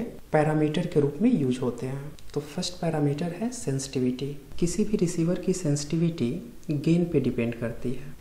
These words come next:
यानी कि गेन जितना ही बेटर होगा उसकी सेंसिटिविटी उतनी ही बेटर होगी। लेकिन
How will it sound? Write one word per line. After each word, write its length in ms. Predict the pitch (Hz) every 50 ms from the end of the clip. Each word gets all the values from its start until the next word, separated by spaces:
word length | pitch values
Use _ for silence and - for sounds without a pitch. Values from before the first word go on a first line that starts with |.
| - -
यानी 240 | 131 131 131 143 151
कि 160 | - 175 156
गेन 300 | 139 135 139 156 165 170
जितना 340 | - 139 127 - 143 160 170
ही 160 | 170 175 180 160
बेटर 360 | 139 131 127 127 - 170 175
होगा 420 | 175 170 143 127 127 123 139 185 214 - - - - -
उसकी 300 | - 123 131 - - 165 160
सेंसिटिविटी 720 | - 156 139 135 135 - - 135 127 131 131 - 196 220 220 -
उतनी 320 | 151 135 - 147 139 143 143
ही 240 | 143 165 208 254 - - - - - - - 123
बेटर 320 | 123 120 117 - - 123
होगी। 360 | 127 127 120 120 127 131 123 120 - - - - - -
लेकिन 460 | 156 160 175 190 - - 131 127 143